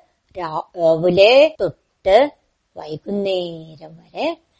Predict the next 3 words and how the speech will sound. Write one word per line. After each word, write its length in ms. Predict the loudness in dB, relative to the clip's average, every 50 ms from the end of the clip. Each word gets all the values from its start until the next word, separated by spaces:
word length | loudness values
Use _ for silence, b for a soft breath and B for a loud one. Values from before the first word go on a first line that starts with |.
| _ _ _ _ _ -20 -20
ഭക്ഷണമൊന്നും 1200 | -20 _ _ -16 -10 -6 -6 -4 -4 -6 -6 -8 -10 -12 -12 -12 -10 -10 -8 -4 -2 -2 -2 -2 -2
കഴിക്കാണ്ട് 1160 | -4 -8 -18 -20 -20 -20 -20 _ _ _ -14 -12 -12 -12 -12 -12 -12 -8 -4 0 2 2 0 0
പ്രാർത്ഥിച്ചോണ്ടിരിക്കും. 1800 | -8 -14 -16 -16 _ _ _ -20 -20 _ -16 -12 -10 -8 -6 -4 -2 0 0 2 2 2 2 2 2 2 0 -2 -4 -6 -6 -8 -16 _ -20